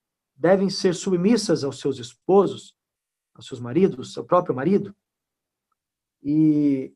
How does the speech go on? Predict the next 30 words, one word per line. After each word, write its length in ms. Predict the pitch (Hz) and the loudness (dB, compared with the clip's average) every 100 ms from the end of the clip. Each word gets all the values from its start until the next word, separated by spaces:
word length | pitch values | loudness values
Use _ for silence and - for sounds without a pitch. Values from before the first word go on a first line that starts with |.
| _ | _
e 80 | 156 | -6
que 160 | 151 175 | -2 2
isso 420 | 202 - 180 - _ _ _ _ - | 2 2 -2 -2 _ _ _ _ -12
é, 220 | 127 170 | 2 4
é 100 | 220 | 6
da 80 | 190 | 4
vontade 400 | 180 165 160 143 | 2 2 0 0
do 80 | |
Senhor, 580 | 135 - 131 175 185 - - | -6 -6 2 4 4 0 -10
é 80 | |
como 260 | 127 165 156 | -10 -8 -8
convém, 500 | 151 143 143 185 - _ _ _ _ _ | -6 -4 0 -2 -4 _ _ _ _ _
como 200 | 156 160 | -4 -4
convém 320 | 156 139 147 | -4 -4 -4
no 80 | 139 | -4
Senhor, 500 | - 120 139 190 - _ _ _ _ _ _ _ _ | -10 -6 0 0 -2 _ _ _ _ _ _ _ _
é, 280 | 139 135 131 | -12 -8 -8
e 120 | 165 160 | -6 -4
se 160 | - | -2
isso 200 | 247 - | -2 0
não, 340 | 202 190 160 160 | 0 0 -2 -6
não 160 | 156 | -6
for 300 | 147 - 175 | -4 4 6
uma 140 | 160 143 | 6 2
ve-, 180 | 123 139 | -2 -6
uma 300 | 139 139 127 | -6 -4 -4
realidade, 840 | 127 139 123 127 185 190 - - _ _ _ _ _ _ _ _ | -2 -2 0 2 4 2 -2 -14 _ _ _ _ _ _ _ _
é, 200 | 143 135 | -14 -8
os 200 | - 160 | -6 -4
papéis 840 | - 190 - 185 214 165 - - - | 2 2 4 6 6 6 2 -8 -10